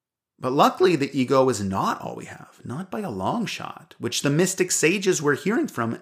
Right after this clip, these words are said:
demonstrate, both by their words and, more importantly, by their lives. These great souls instruct us that by voluntarily giving up our ego through the letting go of desires,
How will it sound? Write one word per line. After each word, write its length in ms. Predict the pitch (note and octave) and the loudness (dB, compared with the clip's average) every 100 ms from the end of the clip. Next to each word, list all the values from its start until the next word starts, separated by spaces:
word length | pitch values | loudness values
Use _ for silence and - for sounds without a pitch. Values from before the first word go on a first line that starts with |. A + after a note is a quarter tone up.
| C3 | 0
demonstrate, 680 | D3 A3 F#3+ - G#2 G2 - _ _ | 2 4 0 -2 -4 -6 -12 _ _
both 240 | G#2+ A2+ A2 | 0 0 2
by 160 | G#2 | 0
their 160 | G#2 G#2 | 0 0
words 680 | A2 D3 G3 A3 G#3+ - - | 2 4 4 2 -2 -10 -10
and, 140 | - B2+ | -6 0
more 200 | D3 D#3 | 2 2
importantly, 600 | D3 G3 - C3 A2 A2 | 2 0 0 -2 -4 -4
by 220 | G2 A2+ | 0 2
their 160 | A2+ | 2
lives. 680 | G#2+ A2+ A2 - - - - - _ _ _ _ _ _ _ _ | 2 0 0 -2 -10 -20 -20 -20 _ _ _ _ _ _ _ _
These 260 | A#2 A#2+ A#2 | -6 -4 -4
great 380 | - C#3 F#3 - | 0 4 4 2
souls 520 | - E3 C#3 B2 - | 2 4 4 2 -2
instruct 560 | B2 A#2+ - E3 - | -4 -4 0 0 0
us 220 | B3 - - | -6 -6 -8
that 160 | - | -8
by 140 | - A#2 | -2 0
voluntarily 1080 | G#2 B2+ D3 F3 E3+ - C#3+ C3 A2+ G2+ - _ A#2+ | 2 4 4 2 -2 0 2 2 0 -4 -8 _ -4
giving 300 | C3 D#3 F#3+ | 0 2 2
up 160 | F3+ | 2
our 180 | F3+ E3 | 4 4
ego 400 | D3+ A#2+ A2+ G#2 | 2 0 0 0
through 220 | G2 - | -2 -4
the 100 | G#2+ | -2
letting 360 | G#2+ B2 C#3 D3 | 2 4 4 2
go 140 | C#3+ | 2
of 100 | C#3 | 2
desires, 840 | B2+ A#2 G#2 G#2 G2 - D3+ - | 2 0 -2 -4 -6 -12 -16 -16